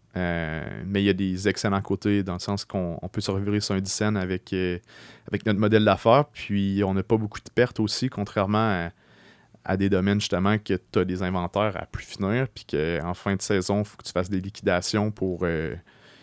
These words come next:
pour avoir ton cash, ben, nous, en fait, on,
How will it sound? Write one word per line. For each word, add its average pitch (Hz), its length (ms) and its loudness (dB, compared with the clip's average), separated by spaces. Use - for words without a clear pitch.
pour 87 200 -2
avoir 101 240 6
ton 95 140 0
cash, 117 540 2
ben, 87 360 0
nous, 104 360 2
en 90 100 0
fait, 101 300 0
on, 92 180 -2